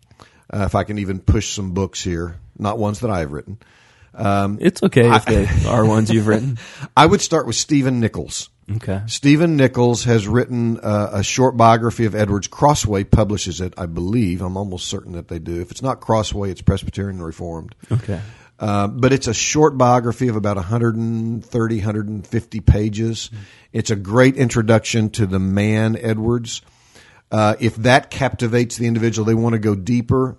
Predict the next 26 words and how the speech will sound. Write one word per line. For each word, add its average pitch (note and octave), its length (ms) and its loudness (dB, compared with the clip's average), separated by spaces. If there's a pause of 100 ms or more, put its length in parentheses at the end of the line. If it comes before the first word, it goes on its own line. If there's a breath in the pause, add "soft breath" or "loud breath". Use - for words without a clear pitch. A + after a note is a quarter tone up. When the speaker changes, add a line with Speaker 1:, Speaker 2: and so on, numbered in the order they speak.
Speaker 1:
then A2+ 380 -2
I B2 100 2
would A2+ 180 0
recommend G#2 640 0
they G2+ 80 0
go G#2 160 -4
directly G2+ 560 -2
to, F#2 540 -6 (420 soft breath)
uh, F#2 200 -2
George F#2+ 420 0
Marsden's F#2 760 -2
magisterial F#2+ 960 -2
biography F2 800 -6
that F#2+ 260 -8
Yale G#2 320 0
University G2 680 -6 (120)
Press G#2 420 0 (160)
published. G2 600 0 (480 soft breath)
Uh, F#2 260 -6
it G2 140 -10
came C#3 260 0
out A#2+ 240 4
in A2 140 -4
conjunction A2 640 -4
with G2+ 220 -4
the F#2+ 280 -4